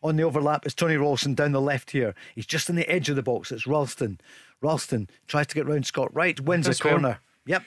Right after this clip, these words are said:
Speaker 2: Scott Wright does well there
Speaker 1: Mm.
Speaker 2: defensively. Obviously, it's, it's not an area you, you want to see him in,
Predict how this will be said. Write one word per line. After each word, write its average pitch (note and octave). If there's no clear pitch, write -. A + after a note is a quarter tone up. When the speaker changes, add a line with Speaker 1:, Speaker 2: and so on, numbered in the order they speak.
Speaker 2:
Scott F#3
Wright E3
does D3
well C#3+
there C#3
Speaker 1:
Mm. B2
Speaker 2:
defensively. C3+
Obviously, B2
it's, C3+
it's -
not B2+
an A#2+
area B2+
you, A#2
you A#2+
want A#2+
to -
see -
him A2+
in, C3